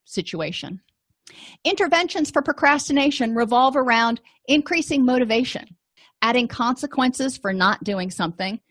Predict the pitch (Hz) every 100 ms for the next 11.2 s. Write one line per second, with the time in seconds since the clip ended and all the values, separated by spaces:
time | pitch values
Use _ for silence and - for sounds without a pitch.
0 | _ 262 294 320 392 427 - 233 - 196
1 | 185 147 190 - - - _ _ _ _
2 | - - _ 247 - 262 320 339 294 269
3 | 254 277 311 311 - - 262 262 311 254
4 | 180 - _ _ _ _ 226 247 - -
5 | 277 294 302 269 262 - _ _ _ _
6 | _ _ 226 240 254 214 277 370 175 -
7 | - - _ _ 226 220 - - 226 262
8 | 285 311 311 254 226 269 - 226 247 208
9 | 196 233 247 254 - 233 220 208 180 175
10 | 170 156 - 165 190 185 160 196 185 -
11 | 175